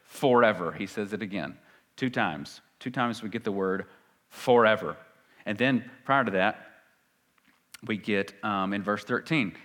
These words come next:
his throne will be, he will have a forever kingdom. So David, as great a, a shepherd king as he was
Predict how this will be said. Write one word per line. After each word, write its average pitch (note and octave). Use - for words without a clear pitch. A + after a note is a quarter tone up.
his G2
throne F#2+
will F2
be, F#2
he -
will G2
have G2
a E2+
forever G2
kingdom. G#2
So C3
David, G3
as C3
great F3+
a, D#3
a D3+
shepherd G#3
king G3+
as E3
he D3
was C3